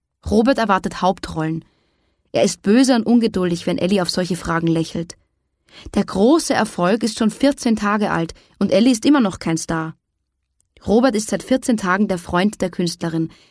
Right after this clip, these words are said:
Er ist seit vierzehn Tagen stolz auf sie. Aber jetzt beginnt er langsam Angst zu bekommen. "Und wenn du untertags keine Proben hast, hast du da gar nichts zu tun?" Er bringt Notizbücher von seinem Schreibtisch,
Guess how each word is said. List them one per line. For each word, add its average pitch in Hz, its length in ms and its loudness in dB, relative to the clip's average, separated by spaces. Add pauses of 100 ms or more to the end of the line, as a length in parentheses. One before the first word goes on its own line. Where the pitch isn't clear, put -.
(180)
Er 190 80 2
ist - 100 -2
seit - 140 0
vierzehn 285 320 2
Tagen 220 240 2
stolz 226 300 0
auf 156 160 -4
sie. 165 240 -6 (400)
Aber 180 160 0
jetzt 208 320 0
beginnt 233 260 2
er 196 80 -2
langsam 202 340 0
Angst 208 280 2
zu 190 100 -4
bekommen. 160 500 -6 (880)
"Und 180 120 0
wenn 208 120 6
du 226 80 6
untertags 220 460 0
keine 233 320 2
Proben 202 360 -2
hast, 156 300 -4 (480)
hast 214 200 0
du 247 40 2
da 226 100 4
gar 208 260 4
nichts 285 260 2
zu 214 100 -4
tun?" 220 360 4 (1600)
Er 190 120 0
bringt 269 300 2
Notizbücher 220 680 0
von 190 120 -2
seinem 180 240 0
Schreibtisch, 175 580 -6